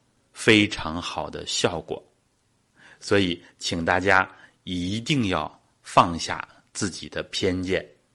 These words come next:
自己的执着，听老师的话，放松柔，善待自己。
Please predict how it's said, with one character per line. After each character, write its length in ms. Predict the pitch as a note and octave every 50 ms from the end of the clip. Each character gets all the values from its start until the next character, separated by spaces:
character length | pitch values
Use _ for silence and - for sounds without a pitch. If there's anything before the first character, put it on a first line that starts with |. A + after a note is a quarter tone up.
| -
自 120 | - B2 G#2+
己 120 | E2+ F2
的 80 | E2+ F2
执 260 | - - F#2+ G#2+ A2+
着， 260 | G#2 F#2 D#2 D#2 - - _ _ _ _ _ _ _ _ _ _ _ _ _ _ _ _ _ _ _ _ -
听 240 | - - C3 A#2+ A#2+
老 180 | A2+ F2 D#2+
师 140 | - - A2
的 120 | G2 F#2+ F#2
话， 320 | - - G#2+ - - - - _ _ _ _ _ _ _ _ _ _ -
放 300 | - - C3 G#2 E2+ D#2+
松 240 | - - G2+ G2 G2
柔， 360 | E2 D2+ C#2 D2 D2 D#2 - _ _ _ _ _ _ _ -
善 260 | - - F3 D3+ B2+
待 200 | A2 F#2+ E2+ D#2
自 160 | - F#2 E2+
己。 200 | - D#2+ - -